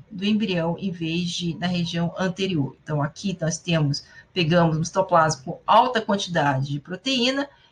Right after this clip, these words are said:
e agora nós estamos injetando aqui nesse, esse,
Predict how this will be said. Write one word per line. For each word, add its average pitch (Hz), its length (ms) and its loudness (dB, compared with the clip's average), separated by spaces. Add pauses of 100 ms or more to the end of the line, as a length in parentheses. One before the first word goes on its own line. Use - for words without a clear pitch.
(120)
e 240 140 6
agora 214 360 8
nós 220 180 4
estamos 214 440 0
injetando 202 800 -2
aqui 185 320 -4
nesse, 196 540 -2 (100)
esse, 165 460 -6